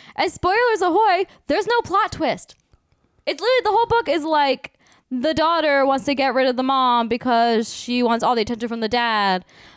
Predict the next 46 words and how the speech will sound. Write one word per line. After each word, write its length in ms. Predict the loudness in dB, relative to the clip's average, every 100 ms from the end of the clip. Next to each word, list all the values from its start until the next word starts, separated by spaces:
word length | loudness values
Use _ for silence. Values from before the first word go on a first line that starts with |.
| _
but, 280 | -4 0 2
like, 360 | 2 2 -2 -8 _
she's 320 | -20 -10 -10
talking, 460 | -4 -2 0 0 -2
like, 160 | -2 -2
way 200 | 0 0
too 140 | -2
smart 500 | -2 0 2 0 0
or 100 | 0
whatever, 260 | 0 2 0
and 120 | 0
the 60 |
mom 260 | 0 0 0
is 120 | 0
just, 160 | -4 -2
like, 160 | -4
loathing 460 | 0 0 0 -2 -4
the 60 | -4
kid, 460 | -2 0 2 0
and 100 | -4
she's, 200 | -6 -4
like, 100 | -4
trying 240 | -2 -4 -2
to 60 |
get 120 | -2
rid 140 | 0 0
of 60 | 0
the 80 |
kid 400 | -2 0 0 2
or 100 | 0 -4
send 280 | -4 -4
it 100 | -4
somewhere, 380 | -4 -4 -2 0 0 -2
and 160 | -4
it's 140 | -4 -4
literally 280 | -2 0
the 100 | 0
whole 140 | 0 0
book, 240 | 0 -2
and 100 | -2
there's 140 | -4 -2
no 160 | -2
twist, 300 | 0 -2 -2
there's 160 | -4 -2
no 180 | 0 0
demons, 480 | -2 -2 -4 -8